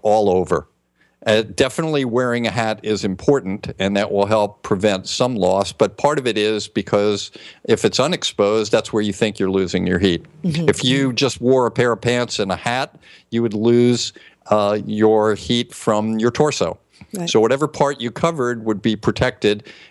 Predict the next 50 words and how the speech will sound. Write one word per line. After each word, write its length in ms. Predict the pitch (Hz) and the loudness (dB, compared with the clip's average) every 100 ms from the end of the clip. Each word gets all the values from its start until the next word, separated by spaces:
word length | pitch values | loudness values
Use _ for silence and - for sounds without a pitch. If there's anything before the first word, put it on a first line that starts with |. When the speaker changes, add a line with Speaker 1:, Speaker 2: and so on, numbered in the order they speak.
| - | -2
Speaker 1:
Whatever 300 | 104 107 107 | 0 2 0
part 260 | - 117 | 0 0
you 100 | 104 - | -4 -6
uncovered, 600 | 117 139 - 110 110 110 | -2 -2 -2 -2 0 0
that's 240 | 107 107 - | 0 0 0
where 100 | 110 | -2
you 140 | 104 | 0
would 100 | 101 | 0
lose 320 | 98 98 95 101 | 2 4 4 2
most 300 | 98 95 - | 2 2 -2
of 80 | 82 | -2
the 40 | |
heat 220 | 107 95 | -2 0
from. 260 | - 92 87 - - 139 | 0 -2 -4 -12 -4 -2
If 180 | 123 160 | 0 2
you 100 | 160 | 4
were 220 | 156 151 | 4 2
in 140 | 160 | 2
a 120 | 170 139 | 0 -2
survival 840 | - 113 113 131 143 139 131 - - _ | -2 -2 0 0 0 -2 -2 -6 -16 _
situation 880 | - 147 - 135 139 - 151 151 107 | -4 0 2 2 2 -2 -4 -4 -2
where 160 | 107 113 | 0 0
you 140 | 110 | 2
really 380 | 120 127 127 120 - | 2 4 2 -2 -6
had 260 | - 110 101 | -2 0 0
nothing 520 | 110 123 143 131 135 | 0 0 -2 -4 -4
and 100 | 107 | -4
you 100 | 104 | -2
had 200 | 110 104 | -2 -2
to 120 | 113 | -4
cover 400 | - - 113 113 | -6 -2 -2 -2
certain 320 | - 117 127 | -2 -2 -2
parts, 440 | 117 135 143 - - - - - | 0 0 0 -6 -10 -12 -20 -6
your 160 | 110 113 | 0 2
armpits, 800 | 107 117 117 131 135 - - - _ _ _ _ | 2 0 0 0 0 -6 -8 -10 _ _ _ _
uh, 200 | 107 104 104 | -2 -2 2
your 140 | 123 | 2
Speaker 2:
Hmm. 60 | 101 | 4
Speaker 1:
groin, 640 | 113 117 120 123 135 143 - | 4 2 0 -2 -6 -12 -6
fingers 320 | 113 117 117 | -4 -2 -2
and 80 | 113 | -2
toes, 420 | 120 113 113 113 | 2 2 2 0
and 260 | 104 104 104 | 0 0 0
maybe 220 | 101 98 | -2 -2
face 320 | 98 107 98 | 0 0 0
and 120 | 98 92 | -4 0
head 320 | 104 101 92 | 0 0 -2
should 280 | - 127 98 | -4 -2 -2
be 80 | 95 | 0
covered, 420 | 123 104 87 | 0 0 -2